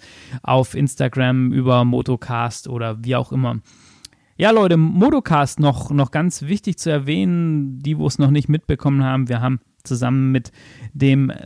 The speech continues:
Bearcast und dem Pegaso Reisecast ein, ja, Netzwerk gegründet an Motorrad-Podcastern. Da sind auch schon zwei Neuzugänge dazugekommen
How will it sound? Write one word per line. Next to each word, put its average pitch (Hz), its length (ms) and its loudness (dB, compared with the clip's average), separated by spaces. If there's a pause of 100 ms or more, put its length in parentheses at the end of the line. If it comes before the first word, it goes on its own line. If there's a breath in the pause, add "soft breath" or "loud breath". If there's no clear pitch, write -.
(240)
Bearcast 143 840 0
und 131 320 0
dem 131 240 2
Pegaso 143 420 -2
Reisecast 135 1700 -4
ein, 127 560 2
ja, 110 200 -6 (320)
Netzwerk 160 760 0
gegründet 147 480 0
an 131 140 2
Motorrad-Podcastern. 147 1120 -2 (400 loud breath)
Da 131 140 -2
sind 208 160 0
auch 208 140 0
schon 175 240 0
zwei 170 320 -4
Neuzugänge 139 960 0
dazugekommen 147 880 -4